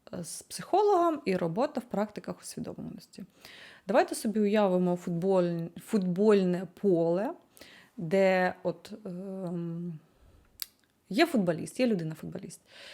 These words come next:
І оцей футболіст, він перебуває в таких, в якихось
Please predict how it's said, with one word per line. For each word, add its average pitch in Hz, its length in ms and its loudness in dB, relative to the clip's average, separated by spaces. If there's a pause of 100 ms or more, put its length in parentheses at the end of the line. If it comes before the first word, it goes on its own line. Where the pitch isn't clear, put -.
(140)
І 220 100 2
оцей 247 200 2
футболіст, 320 540 2
він 277 200 6
перебуває 202 580 4
в 220 140 -4
таких, 226 380 -4
в 196 60 -6
якихось 202 460 -2